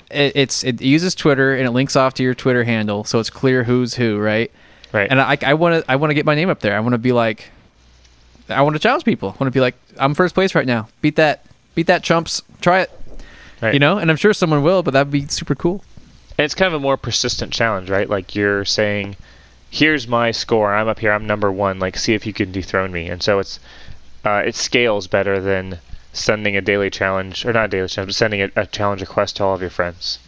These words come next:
Speaker 1: Yeah.
Speaker 2: So.
Speaker 1: That'll be cool. Um, and one of these days we'll have an original idea that isn't just trying to mimic, um, Spelunky.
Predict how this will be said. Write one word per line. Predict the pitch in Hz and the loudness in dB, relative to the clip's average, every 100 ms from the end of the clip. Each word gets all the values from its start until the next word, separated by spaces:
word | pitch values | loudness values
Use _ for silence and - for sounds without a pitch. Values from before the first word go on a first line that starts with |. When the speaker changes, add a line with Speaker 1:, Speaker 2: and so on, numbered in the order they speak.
| - - - | -20 -20 -4
Speaker 1:
Yeah. | 123 101 - - _ - - - - - - - - - | -2 -2 -4 -20 _ -20 -20 -20 -18 -16 -8 -6 -6 -8
Speaker 2:
So. | - - - - - - - - - - - | -8 -8 -12 -16 -16 -18 -20 -20 -20 -18 0
Speaker 1:
That'll | 127 120 | 0 2
be | |
cool. | - 110 - - - - - - - - | 0 -2 -4 -18 -20 -20 -20 -20 -10 -4
Um, | 117 110 104 104 - _ - | -2 0 -2 -6 -10 _ -2
and | 127 | 2
one | 147 | 4
of | 190 | 2
these | 165 127 | 2 4
days | 127 120 | 2 2
we'll | 120 123 | 2 2
have | 123 120 110 - - - _ - | 4 2 0 -8 -16 -20 _ -4
an | 123 | 0
original | 113 120 120 | 2 2 0
idea | 110 107 104 98 95 - | 0 0 0 -2 -6 -4
that | 110 110 | -2 0
isn't | 110 95 | 0 -2
just | 107 104 - - | -4 -6 -10 -4
trying | 120 107 | -2 0
to | 104 | 0
mimic, | 104 98 - - - | -2 -4 -8 -16 -12
um, | 104 92 90 - - | -8 -8 -10 -16 -12
Spelunky. | - 107 98 - | -4 -4 -4 -10